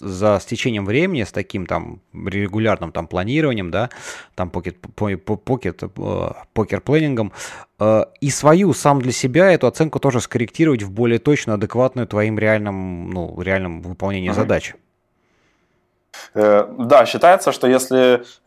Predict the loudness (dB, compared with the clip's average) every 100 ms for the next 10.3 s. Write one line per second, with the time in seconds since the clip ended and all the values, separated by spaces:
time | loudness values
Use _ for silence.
0 | 0 4 4 4 2 2 0 0 -2 -2
1 | 0 -2 0 -2 2 2 4 0 2 2
2 | 4 2 2 4 4 4 2 2 0 2
3 | 0 -2 -4 -2 0 0 -2 -2 -4 -4
4 | -4 0 2 4 2 2 -2 0 0 2
5 | 2 2 4 2 2 -2 -2 _ -6 -4
6 | 2 4 4 2 -20 -20 -20 -10 -6 -4
7 | -6 -8 -6 -4 -2 2 4 4 2 -4
8 | -2 2 2 2 -8 -4 0 2 2 0
9 | -4 -4 -4 -6 -6 -2 0 0 -4 -12
10 | -12 -14